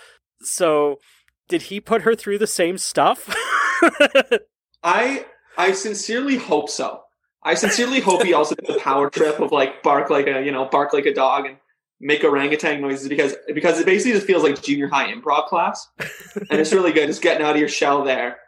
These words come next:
Speaker 2: All these, you know, hyped up, hyped up kids jumping up and down, making monkey noises. The same energy.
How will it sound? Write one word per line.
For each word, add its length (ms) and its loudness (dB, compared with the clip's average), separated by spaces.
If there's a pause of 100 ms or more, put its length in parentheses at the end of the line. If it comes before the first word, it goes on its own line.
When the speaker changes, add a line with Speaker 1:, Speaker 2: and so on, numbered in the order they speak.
(100)
Speaker 2:
All 140 -2
these, 180 -4
you 100 0
know, 80 0
hyped 280 -2
up, 200 -2 (180)
hyped 160 -4
up 100 -4
kids 240 0
jumping 240 0
up 100 -2
and 100 -2
down, 340 0 (320)
making 280 2
monkey 260 0
noises. 360 -2
The 80 0
same 240 2
energy. 320 -2